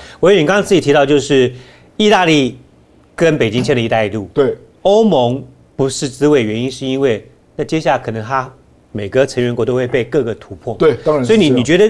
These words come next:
Speaker 1: 意大利陷下去之后，接下来会有连锁效应吗？
Speaker 2: 对。
Speaker 1: 尤其是对于比较像偏东欧、比较需要金援的。
Speaker 2: 不，事实上已经发生了。
Speaker 1: 嗯。
Speaker 2: 因为“一带一路”，大家都知道，就是中国大陆现在已经开始在租啦，或者是买港口嘛。
Speaker 1: 嗯。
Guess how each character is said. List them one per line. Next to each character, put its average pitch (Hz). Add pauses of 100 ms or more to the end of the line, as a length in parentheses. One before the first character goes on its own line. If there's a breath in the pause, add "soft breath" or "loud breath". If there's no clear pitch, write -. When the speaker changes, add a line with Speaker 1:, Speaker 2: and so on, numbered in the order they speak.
Speaker 1:
意 220
大 202
利 180
陷 185
下 175
去 156
之 151
后， 147
接 185
下 190
来 160
会 175
有 107 (100)
连 127
锁 107
效 135
应 123
吗？ 117
Speaker 2:
对。 120
Speaker 1:
尤 175
其 180
是 180
对 180
于 151 (280 loud breath)
比 123
较 165
像 160
偏 156
东 151
欧、 143 (220)
比 -
较 165
需 160
要 143
金 131
援 123
的。 104
Speaker 2:
不， -
事 185
实 190
上 170
已 107
经 131
发 123
生 110
了。 101
Speaker 1:
嗯。 123
Speaker 2:
因 185
为 202
“一 165
带 180
一 156
路”， 165
大 160
家 151
都 151
知 147
道， 143
就 135
是 135 (320 loud breath)
中 180
国 156
大 151
陆 143
现 143
在 123
已 110
经 131
开 131
始 104
在 120
租 123
啦， 113
或 123
者 113
是 113
买 107
港 104
口 101
嘛。 76 (220)
Speaker 1:
嗯。 123